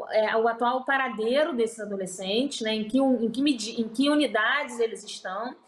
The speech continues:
caso eventualmente já tenham saídos, porque alguns realmente já saíram, e acredito que tão logo ela tenha essa resposta, ela vai marcar essa audiência, ela vai decidir, né, esse pedido do Ministério Público de antecipação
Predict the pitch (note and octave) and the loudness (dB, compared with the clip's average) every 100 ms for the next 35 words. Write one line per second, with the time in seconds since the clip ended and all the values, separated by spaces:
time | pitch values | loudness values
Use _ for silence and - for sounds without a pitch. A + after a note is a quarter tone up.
0 | _ - A3+ C4 A#3+ A#3 G#3+ G#3+ G3+ G3+ | _ -2 2 2 0 -2 -2 -6 -6 -6
1 | G3+ G#3 G3+ G3+ G3 F#3 G3+ F#3+ F3 A#3 | -6 -4 -4 -4 -6 -4 -2 -2 0 0
2 | A#3+ - - G3 F#3 F#3 F#3+ F#3 F3+ E3 | -2 -12 -6 -2 -2 -2 -4 -2 0 -2
3 | E3+ E3 D#3+ G#3 G#3 G#3 A#3+ C4+ - - | -4 -8 -4 0 2 4 4 2 -4 -14
4 | - - B3+ C#4+ C#4+ A3 G3 F3 G3+ A#3 | -6 0 0 2 0 2 0 0 -2 0
5 | C4 A3+ A#3 G#3+ G#3+ G3 F#3 G3+ A#3 - | 2 2 2 -2 -2 -8 -12 -8 -8 -4
6 | G3+ G3+ A3+ C4 B3+ B3+ A#3+ A#3 B3 C4+ | 0 2 2 0 0 2 2 0 0 -2
7 | - G#3+ A3+ B3 B3 B3 A3 G#3+ A#3 C4 | -2 -2 -2 -2 -2 -2 -2 -4 -8 -14
8 | - - - - G#3+ G#3+ G#3 A3+ A#3+ D#4 | -18 -20 -20 -4 0 2 2 2 2 0
9 | G#3 G#3 B3+ C4 G#3+ A#3+ A#3+ A#3+ A#3 G3+ | -4 -2 0 2 2 2 0 -4 -4 -2
10 | A3 G3+ G3+ G3+ G3+ G3+ G3+ A3 A3 A3+ | 0 2 2 2 0 -2 -2 0 -2 -2
11 | B3 C4 A3+ C#4+ D#4 E4 E4 C4 B3+ A#3+ | 0 2 2 2 2 2 0 -2 -2 -2
12 | A3 G3 A3 | 0 0 -2